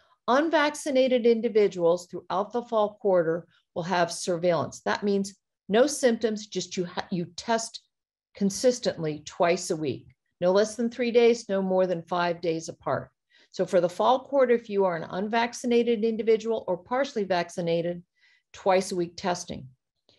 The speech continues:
If you're a vaccinated individual, for the students, for the first four weeks, we're requiring you to test if you're coming to campus. And we're encouraging our employees to do the same thing. This will give us a very good feel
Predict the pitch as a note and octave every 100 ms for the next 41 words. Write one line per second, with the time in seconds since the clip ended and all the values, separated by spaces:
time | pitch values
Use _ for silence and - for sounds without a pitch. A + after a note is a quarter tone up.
0 | _ _ - A3 A3+ A#3 A3 G3 A#3+ D4+
1 | E4 F#4+ D4+ A#3 G3 F3 F3 E3 D#3+ D#3
2 | D3+ D#3 E3+ - G#3+ A3 C4+ - - D#4+
3 | C#4+ G3+ G3 G3+ F#3+ F#3+ G3+ A3+ A#3 -
4 | C4+ C4+ C4 A#3+ G#3+ - - _ - F#3
5 | F3 E3 - - F#3 G3 G#3+ G#3 G3+ F#3+
6 | F#3 - F3 - E3+ F3 E3+ - E3+ E3
7 | E3 - E3 D#3 F#2 - - _ _ -
8 | - A3+ A#3+ A#3 A#3 D4 E4 D4 A#3+ G3+
9 | G3 A3 G#3 G3+ F#3+ E3+ F3 E3+ - E3+
10 | E3 E3 D#3+ G#2+ A#2+ _ _ _ _ A#3+
11 | B3 F4 A#3+ A#3+ A#3 F#3 E3 G3 A3 A#3
12 | A3+ G#3+ - A#3 A3 G#3 G#3